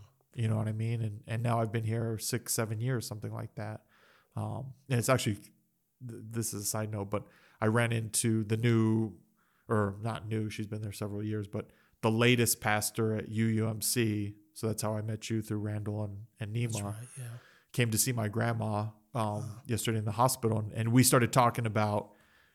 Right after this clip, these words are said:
Speaker 1: I just told her that I used to be the bookkeeper there when Randall was there. And
Speaker 2: You were
Speaker 1: then
Speaker 2: the bookie for the
Speaker 1: Yeah, the
Speaker 2: Methodists.
Speaker 1: bookie. <laughs> Um, and we, but we started talking about Mission House, you know what I
Speaker 2: Mm.
Speaker 1: mean? And, and sort of how, um,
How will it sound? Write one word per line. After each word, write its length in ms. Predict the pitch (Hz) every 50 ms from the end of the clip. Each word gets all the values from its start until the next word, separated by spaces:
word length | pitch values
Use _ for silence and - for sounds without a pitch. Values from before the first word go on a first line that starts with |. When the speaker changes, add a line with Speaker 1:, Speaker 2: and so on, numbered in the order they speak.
| _ - - - _ _ _ _ -
Speaker 1:
I 200 | 131 127 120 120
just 180 | 113 120 113 -
told 180 | 123 117 110
her 120 | 107 104 104
that 160 | 104 104 104
I 60 | 104
used 240 | 107 104 104 101 -
to 60 | -
be 120 | 101 110
the 80 | 104 104
bookkeeper 480 | - - 110 107 - 113 104 - 110 107
there 420 | 110 110 110 110 107 107 104 95 - _
when 140 | - 113 104
Randall 360 | 101 117 120 120 117 117 113
was 160 | 110 104 101 -
there. 200 | 107 107 107 107
And 60 | 104
Speaker 2:
You 60 | 104
were 60 | - -
Speaker 1:
then 100 | 143 131
Speaker 2:
the 40 |
bookie 320 | - 156 143 - - 233 -
for 200 | - - - 156
the 80 | 139
Speaker 1:
Yeah, 220 | 135 117 110 107 107
the 80 | - 110
Speaker 2:
Methodists. 260 | 104 - 120 110 -
Speaker 1:
bookie. 160 | - 120 113 87 110 123 110 - 151 120 143 - - - - - - - - - - -
<laughs> 320 | - - - - - -
Um, 420 | - 131 120 120 117 107 104 101 98 107 - _ _ _ _ _
and 140 | - 147 139 139
we, 120 | 147 127
but 240 | 117 120 131 131 135
we 100 | 131 127
started 320 | - - 156 135 120 -
talking 240 | - 127 117 113 120
about 220 | 113 110 110 110
Mission 280 | 110 117 113 - - 110
House, 460 | 113 - - - 120 - - - - _ _ _ _ _
you 120 | - 113
know 60 | 107 110
what 120 | 104 104
I 40 | 101
Speaker 2:
Mm. 40 | 104
Speaker 1:
mean? 240 | 107 107 104 107 107
And, 220 | 107 101 104 123 -
and 140 | 107 104
sort 160 | - - 107 110
of 100 | 107 -
how, 320 | - 107 107 107 107 104 - - _ _ _ _ _ - - - - - _ _ _ -
um, 320 | - 113 107 101 - -